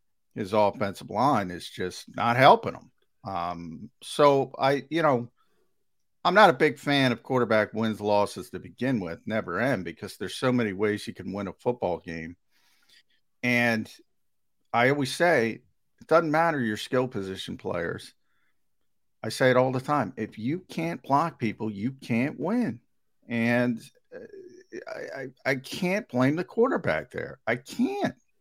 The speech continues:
I can't. I know a lot of people want to. It, it, it, it could be t-, it, it could be Joe Burrow.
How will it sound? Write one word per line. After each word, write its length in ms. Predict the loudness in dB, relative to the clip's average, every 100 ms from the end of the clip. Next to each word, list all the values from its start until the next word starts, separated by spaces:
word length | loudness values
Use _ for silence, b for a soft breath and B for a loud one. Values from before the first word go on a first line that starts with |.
| _ _ _ _
I 100 | -6
can't. 280 | -2 0 2
I 60 | 4
know 180 | 4 4
a 40 |
lot 200 | 6 6
of 80 | 4
people 240 | -2 -2
want 320 | 0 2 0 -2
to. 380 | 0 0 -2 -8 _ _ _ _ _ _ _ _ _ -2
It, 200 | 0 0
it, 220 | 0 0 2
it, 380 | 2 0 -10 -2
it 140 | -2 0
could 100 | 0
be 140 | 0
t-, 100 | 2 4
it, 240 | 6 6 4
it 100 | 2
could 120 | 2
be 120 | 2
Joe 260 | 4 8 8
Burrow. 520 | 8 8 8 4